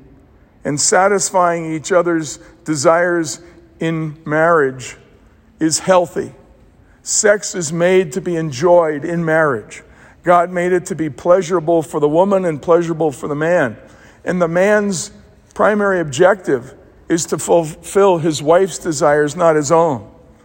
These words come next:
And a woman's primary objective is to satisfy her husband's desires and not her own. And in doing that, they will be mutually more fulfilled than if they fought to satisfy themselves.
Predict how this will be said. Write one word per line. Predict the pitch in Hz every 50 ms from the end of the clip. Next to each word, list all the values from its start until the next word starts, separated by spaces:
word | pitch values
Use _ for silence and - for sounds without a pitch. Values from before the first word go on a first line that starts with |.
| _ _ - _ _ _ -
And | 170 175 185
a | 170
woman's | 156 165 185 208 214 208 196 190 180 156 -
primary | - - - 214 196 202 208 196 190 185 175 165 160 - - -
objective | - 156 151 131 135 175 175 175 175 - 180 156
is | 156 151 151 -
to | - 156
satisfy | - - - 170 170 175 165 151 - - 180 160 151 151
her | 147 147 147 143
husband's | 156 170 196 175 160 165 156 147 139 123 - - - - _ _
desires | - 165 147 143 170 160 160 165 160 156 -
and | 165 156
not | 156 151 151 151
her | 131 165 190 196 190 175
own. | 147 127 113 98 92 - - _ _ _ _ _ -
And | - 190 185
in | 175 175 156
doing | 127 208 220 226 226 220 208 185
that, | 170 160 160 160 160 - - - - - - -
they | 147 190 196
will | 208 208 190 180
be | 143 190 185 175
mutually | 170 175 180 202 180 143 - 190 180 170 160 156 151 151 - - - - -
more | 170 175 175 165 165
fulfilled | - - - 160 156 - - 185 180 180 175 156 143
than | 160 151
if | 151 156 143 -
they | - 151 143 139 135 131 - - - - -
fought | - - - 151 151 151 151 151 -
to | - - 151 151 151 147 139 120 - - - - - -
satisfy | - - - 185 160 147 143 139 139 - - - 151 143 143
themselves. | 131 131 131 127 120 - 147 143 135 127 117 110 113 - - - -